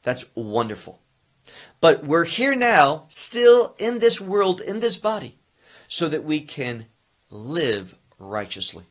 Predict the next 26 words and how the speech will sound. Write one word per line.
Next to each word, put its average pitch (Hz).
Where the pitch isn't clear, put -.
And 143
what 139
does 160
Paul 165
say? 214
He 156
says, 143
"By -
grace 170
you 247
have 247
been 254
saved." -
But 156
he 147
also 214
says -
that 165
that 147
grace 226
that 180
has 160
appeared 180
to 180
save 262
us -